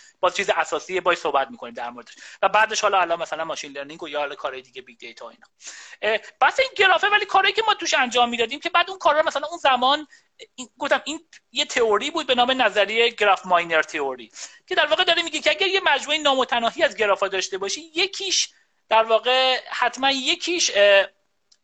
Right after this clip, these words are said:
ماینر یه گراف دیگه است. ماینر یه چیزی مثل ساب گراف میمونه. یعنی حالا بحث ساب گراف اینه که مثلاً شما یه گرافی داشته باشی، یه سری یالاشو حذف کنی می‌شه ساب گرافش، یه سری رأسا و یالاشو حذف کنی می‌شه ساب گرافش.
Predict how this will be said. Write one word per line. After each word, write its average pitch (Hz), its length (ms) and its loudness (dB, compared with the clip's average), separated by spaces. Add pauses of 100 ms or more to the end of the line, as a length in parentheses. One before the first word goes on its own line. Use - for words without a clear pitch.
(220)
ماینر 214 480 2
یه 262 100 -2
گراف 202 300 0
دیگه 143 220 -8
است. - 140 -16 (240)
ماینر 415 460 4
یه 381 80 0
چیزی 349 220 -4
مثل 339 180 -4
ساب 233 280 2
گراف 214 320 4
میمونه. 165 280 -8
یعنی 226 360 -6
حالا 220 240 -2 (240)
بحث 214 240 -2
ساب 208 260 -2
گراف 214 260 2
اینه 220 140 -8
که 233 100 -8
مثلاً 214 160 -4
شما 233 140 -6
یه 240 80 -6
گرافی 214 300 0
داشته 185 240 -4
باشی، - 180 -10
یه 175 60 -6
سری 233 140 -12
یالاشو 190 400 2
حذف 190 220 2
کنی 233 180 -6
می‌شه 277 180 -6
ساب 220 200 2
گرافش، 143 300 -6 (300)
یه - 80 -6
سری 294 100 -4
رأسا 240 360 4
و 240 80 0
یالاشو 196 360 0
حذف 190 220 4
کنی 233 180 -8
می‌شه 254 200 -2
ساب 220 260 -2
گرافش. 135 400 -10